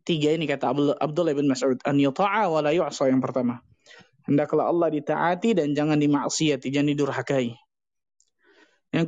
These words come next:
kedua, wa an yudhkara wa la yunsa. Hendaklah Allah diingat, jangan dilupakan. Kita selalu menyebut Allah Azza wa Jalla, berzikir kepada Allah, mengingat Allah Azza wa Jalla dengan hati kita, lisan kita, amal perbuatan kita.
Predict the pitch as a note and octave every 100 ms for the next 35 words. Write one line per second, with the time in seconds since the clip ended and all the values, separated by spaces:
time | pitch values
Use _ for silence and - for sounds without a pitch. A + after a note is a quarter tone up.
0 | F#3 A#3 C4+ A#3+ C4+ - - - D3+ D#3+
1 | D#3+ G3+ A3 F#3 E3+ G3+ A#3 D#3 D#3 F#3+
2 | A3 G3 F3 E3+ F3 G3+ G#3+ A3+ B3 A3
3 | G3+ D3 B2 B2+ - D3 D3 D#3+ D#3 D#3+
4 | E3+ F3 E3 - G3 G3 F3 D#3+ F3 F#3
5 | E3+ D#3+ E3+ D3 C3 B2 - _ _ _
6 | _ _ _ _ _ _ - D3 - D3+
7 | C#3 C#3+ D3 C#3+ B2 D3 D3 C#3+ C3+ C3+
8 | C#3 C#3 C3+ C3+ C#3+ D3 C#3+ C#3 C#3 C3+
9 | C#3+ C#3+ C#3 C#3+ D#3+ C#3+ - D3+ D#3+ C3+
10 | C3+ C#3 D3 D3 C#3 C3+ C3 D3 C#3 C#3
11 | D3 C#3 C#3 C#3+ C#3 C#3+ C#3 D3 C#3 C#3
12 | D3 C#3 C#3 C#3 C3+ C3+ D3 C#3+ C3+